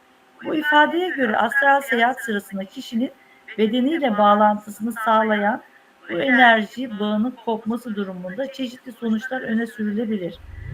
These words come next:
Bedenle bağlantı kaybı, gümüş kordonun kopmasıyla birlikte astral seyahat eden kişinin bedenle olan bağlantısı kesilir.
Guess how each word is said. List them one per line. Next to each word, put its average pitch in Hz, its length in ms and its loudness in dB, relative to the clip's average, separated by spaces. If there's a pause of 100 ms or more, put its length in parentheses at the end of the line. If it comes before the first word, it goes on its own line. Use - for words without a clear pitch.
(260)
Bedenle 285 540 2
bağlantı 240 560 6
kaybı, 208 580 -2 (500)
gümüş 330 260 -6
kordonun 262 520 0
kopmasıyla 262 720 -6
birlikte 190 340 -6
astral 262 480 2
seyahat 233 500 -2 (420)
eden 202 360 0
kişinin 247 500 -6
bedenle 240 400 2
olan 196 280 0
bağlantısı 208 600 0
kesilir. 196 460 -8